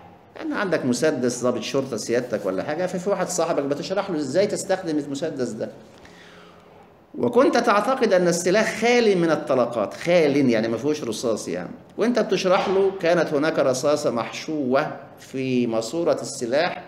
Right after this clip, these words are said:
انطلقت جت في قلب الصديق فمات. هل لما كنت بتشرح له كنت تعلم بأن هناك خطورة على، لا،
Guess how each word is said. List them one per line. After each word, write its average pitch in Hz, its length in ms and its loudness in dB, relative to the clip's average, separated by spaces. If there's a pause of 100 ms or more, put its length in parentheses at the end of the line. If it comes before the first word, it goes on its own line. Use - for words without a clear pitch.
(120)
انطلقت 196 640 0
جت 185 220 2
في 156 120 -4
قلب 160 360 -2
الصديق 139 420 -4
فمات. 151 540 -2 (1000)
هل 202 200 2
لما 208 200 4
كنت 208 260 2
بتشرح 143 460 -2
له 127 140 -2
كنت 127 200 -4
تعلم 131 600 0 (500)
بأن 107 220 -2
هناك 120 300 -2
خطورة 165 340 -4
على، 156 220 -2
لا، 208 160 -2